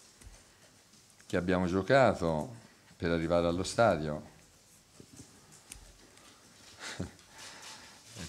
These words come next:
tutto un vai, frena, vai, frena, perché ti entrano in mezzo e, <laughs> e per cui quello è l-, l'amore di trasmettere poi sensazioni positive alla squadra, che,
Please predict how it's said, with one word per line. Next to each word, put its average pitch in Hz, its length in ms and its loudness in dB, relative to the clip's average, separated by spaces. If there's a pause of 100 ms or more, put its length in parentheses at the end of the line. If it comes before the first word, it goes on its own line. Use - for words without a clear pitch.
tutto - 240 -6
un 90 140 0
vai, 98 360 10
frena, 107 540 6
vai, 101 400 10
frena, 104 480 4
perché 85 320 -2
ti 101 100 0
entrano 95 320 0
in 92 140 0
mezzo 95 420 4
e, 95 100 2
<laughs> - 320 -6 (1900)
e 85 100 -6
per 85 160 0
cui 113 460 6 (500)
quello 101 240 4
è 82 300 2
l-, 80 1040 -4
l'amore 82 500 0
di 76 180 -6
trasmettere 82 760 -4
poi 78 560 -2
sensazioni 78 680 -4
positive 78 460 -6
alla 76 160 -2
squadra, 82 560 2
che, 78 340 -8